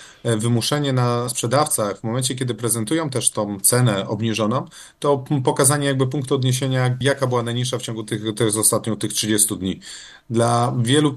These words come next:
e, sprzedawców wymusiło to taką bardziej przemyślaną, że tak to powiem, strategię promocyjną, na tyle, żeby ta różnica w prezentowanych cenach była też po prostu znaczna.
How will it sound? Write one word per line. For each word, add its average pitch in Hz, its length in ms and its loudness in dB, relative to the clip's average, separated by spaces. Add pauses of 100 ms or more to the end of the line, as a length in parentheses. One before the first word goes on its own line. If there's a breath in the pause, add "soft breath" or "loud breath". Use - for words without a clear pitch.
(160)
e, 127 60 4
sprzedawców 127 540 2
wymusiło 135 440 2
to 135 160 0
taką 127 280 -2
bardziej 127 240 2
przemyślaną, 131 560 0
że 101 120 -6
tak - 140 -6
to 107 100 -8
powiem, 95 200 -2
strategię 107 420 2
promocyjną, 104 680 0 (140)
na 143 120 2
tyle, 160 300 4
żeby 139 520 0
ta 131 280 2
różnica 123 440 -4
w - 120 -12
prezentowanych 120 640 -2
cenach 151 380 -4
była 131 200 2
też 123 400 -2
po - 60 -10
prostu 120 260 2
znaczna. 127 400 -2